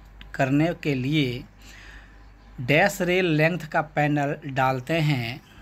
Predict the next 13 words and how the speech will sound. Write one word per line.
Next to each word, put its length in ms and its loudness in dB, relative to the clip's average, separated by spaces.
ये 180 -2
तीन 220 -2
रेल 200 -2
का 120 -6
पैनल 360 -4
डालते 340 -4
हैं, 440 -6
यानी 260 0
ब 260 -4
नंबर 280 0
आंसर 300 -4
सही 300 0
है। 320 -8